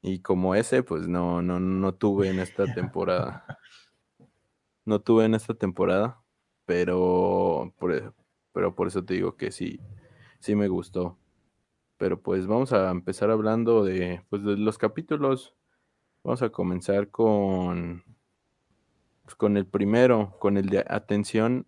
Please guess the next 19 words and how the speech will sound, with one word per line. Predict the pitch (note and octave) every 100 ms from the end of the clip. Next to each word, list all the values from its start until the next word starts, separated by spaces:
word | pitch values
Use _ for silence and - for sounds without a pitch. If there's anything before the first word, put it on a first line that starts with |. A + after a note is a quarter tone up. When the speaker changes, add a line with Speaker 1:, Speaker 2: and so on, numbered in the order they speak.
| _
Speaker 1:
al | G#2+ A2+
cliente | - F#2+ F#2+ G2 F#2+ - - G#2+ G#2 G#2+ G#2 - -
automatizada, | F#2 F#2+ - F2+ F2+ - - - - A#1 - - - - _ _ _ _ _ _ _ _ _ _
que | - G#2
es | G2 A2
el | G#2+ G2 F#2
de | F2+ F2 F2
donde | F2 F#2 F#2 F2+ F2+ F2 E2 _ _ _ _ _ _ _ _ _ _ _ _
aparece | - - F#2 F#2+ G2+
una | G2 G2+ G2 F#2 F2+
aspiradora | - - - G2+ F2+ F2 F2+ F#2+ G2
asesina. | - F#2 - - F#2 F2+ - - _ _ _ _
Esa | C3
es | D#3+
como | - A#3 C#3 F#2 - _ _ _ _ _ _ _ - _ _ _ -
una | C3+
especie | E3+ - F3+ G3+
de | B2 -
comedia, | F#2+ F#2 F#2+ G#2 A#2+ G3+ C4+